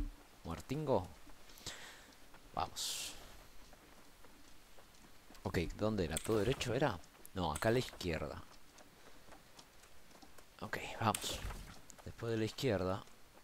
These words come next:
todo derecho. Y acá hay un fuerte. Sin conquistar. Vamos. Chu, chu, chu,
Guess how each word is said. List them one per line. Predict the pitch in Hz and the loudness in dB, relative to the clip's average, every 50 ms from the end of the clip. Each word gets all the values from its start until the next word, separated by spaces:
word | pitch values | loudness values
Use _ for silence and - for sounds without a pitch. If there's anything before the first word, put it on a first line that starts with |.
| - - - - - - - - - - - - - - - - - - | -18 -18 -18 -16 -14 -14 -16 -16 -18 -18 -18 -18 -18 -18 -16 -16 -8 0
todo | 104 95 | 2 4
derecho. | 87 82 82 78 - - - - - - - - - - - - - - - - - - - - - - - - - - - - - - - - - - - - - - - - - - - | 4 4 2 0 -2 -4 -4 -4 -6 -8 -10 -14 -16 -16 -16 -18 -16 -16 -16 -16 -16 -18 -18 -18 -18 -18 -18 -18 -18 -18 -18 -18 -18 -20 -18 -18 -18 -18 -18 -18 -18 -18 -18 -18 -14 -6 -4
Y | 95 | -2
acá | 98 117 | 2 4
hay | 123 120 | 4 4
un | 107 | 4
fuerte. | - - 123 110 90 95 - 95 90 87 - - - - - - - - - - - - - - - - - - - - | 4 8 8 8 8 8 2 0 0 0 -2 -10 -18 -18 -18 -18 -18 -18 -16 -16 -18 -18 -18 -18 -18 -18 -18 -16 -10 -4
Sin | - - 117 113 | -2 0 2 2
conquistar. | - 104 98 90 87 80 - - 98 90 - - - - - - - - - - - - - - - - - - - - - - - - - - - - - - - - | 2 2 2 2 -2 -4 -4 -2 -2 -2 -2 -4 -6 -10 -12 -14 -16 -16 -18 -18 -18 -18 -18 -16 -16 -16 -16 -16 -16 -18 -18 -18 -18 -14 -12 -12 -12 -10 -10 -10 0 2
Vamos. | 92 87 80 - - - - - - - - - - - - - - - - - - - - - - - - - - - - - - - - - - - - - - - - - - - - - | 2 2 4 0 -6 -6 -8 -12 -16 -16 -18 -18 -18 -18 -18 -18 -18 -18 -18 -18 -18 -18 -18 -18 -18 -18 -18 -18 -16 -18 -18 -18 -18 -16 -16 -16 -18 -18 -18 -18 -18 -18 -20 -20 -18 -16 -14 -8
Chu, | - 127 123 | -6 -4 -4
chu, | - - 127 120 | -4 -4 -4 -2
chu, | - 131 131 | -2 -4 -4